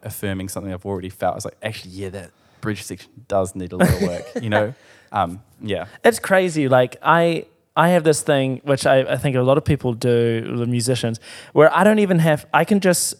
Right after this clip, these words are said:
Speaker 2: sit someone in a room sometimes who I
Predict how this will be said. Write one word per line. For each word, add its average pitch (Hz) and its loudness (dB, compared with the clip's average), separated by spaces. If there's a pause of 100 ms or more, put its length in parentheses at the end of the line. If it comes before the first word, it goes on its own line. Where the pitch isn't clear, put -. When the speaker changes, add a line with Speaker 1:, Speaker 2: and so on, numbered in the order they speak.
(340)
Speaker 2:
sit - 2
someone 165 2
in 135 2
a 120 2
room 135 4
sometimes 107 0 (260)
who 127 8
I 120 6